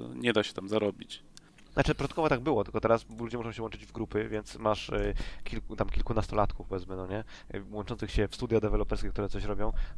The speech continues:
Speaker 2: Y, to nie prowadzi do niczego dobrego. Ci ludzie nie są dojrz-, no, dostatecznie dojrzali, żeby, y, współpracować nad większymi
Speaker 1: Ale bardzo
Speaker 2: produkcjami.
Speaker 1: ciekawy
Speaker 2: No i
Speaker 1: dokument. Nie, nie,
Speaker 2: tak.
Speaker 1: nie pamiętam już, kto to zrobił, i... ale na YouTubie można to znaleźć.
Speaker 2: Mhm. Było,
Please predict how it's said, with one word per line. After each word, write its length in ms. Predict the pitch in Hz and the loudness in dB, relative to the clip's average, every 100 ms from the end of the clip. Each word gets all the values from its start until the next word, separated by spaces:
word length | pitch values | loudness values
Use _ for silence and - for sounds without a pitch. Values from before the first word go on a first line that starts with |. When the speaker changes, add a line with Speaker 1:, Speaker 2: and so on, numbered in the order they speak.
| - | -4
Speaker 2:
Y, 80 | - - - - - | -2 -4 0 10 10
to 100 | - | 10
nie 100 | 127 | 6
prowadzi 300 | 117 - 120 | 4 6 6
do 80 | 117 | 6
niczego 320 | - - - | 8 10 8
dobrego. 420 | 104 98 98 101 98 | 4 0 2 2 0
Ci 120 | 113 | 0
ludzie 180 | 107 110 | -2 -2
nie 80 | 107 | -2
są 140 | 107 | -2
dojrz-, 220 | 110 107 104 - | 0 0 -2 -6
no, 140 | 107 | -6
dostatecznie 440 | - - 107 113 | -8 -8 -6 -6
dojrzali, 400 | 110 107 110 104 | -4 0 2 2
żeby, 260 | 92 92 92 - - - - - 98 98 | -4 -8 -10 -12 -16 -16 -16 -6 -2 0
y, 40 | |
współpracować 600 | - - - 92 95 92 | -2 -4 -4 -4 -4 -4
nad 140 | 95 92 | -6 -8
większymi 260 | 92 - 117 | -10 0 2
Speaker 1:
Ale 100 | 123 | 6
bardzo 180 | 135 | 6
Speaker 2:
produkcjami. 220 | 127 - 101 | 6 2 6
Speaker 1:
ciekawy 180 | 110 | 6
Speaker 2:
No 60 | 107 | 6
i 40 | 117 | 4
Speaker 1:
dokument. 280 | 104 90 101 | 2 2 0
Nie, 120 | 113 | 0
nie, 180 | 117 107 98 | 0 0 -4
Speaker 2:
tak. 100 | 120 | -8
Speaker 1:
nie 100 | 117 | -4
pamiętam 360 | 117 110 107 | -2 -2 -2
już, 100 | 98 | -4
kto 120 | - 107 | -4 -2
to 100 | 101 | -2
zrobił, 400 | 104 107 107 101 | 0 -2 -4 -6
i... 240 | 101 101 107 | -6 -8 0
ale 160 | 120 117 | 2 4
na 100 | 117 | 2
YouTubie 320 | 113 95 92 | 2 -2 0
można 260 | 92 92 | -2 -4
to 100 | 87 | -8
znaleźć. 440 | 90 - - - - - - - - - - - - - | -10 -10 -12 -12 -14 -16 -16 -16 -18 -18 -20 -20 -20 -18
Speaker 2:
Mhm. 180 | 101 - - - | -18 -16 -20 -20
Było, 100 | 95 | -20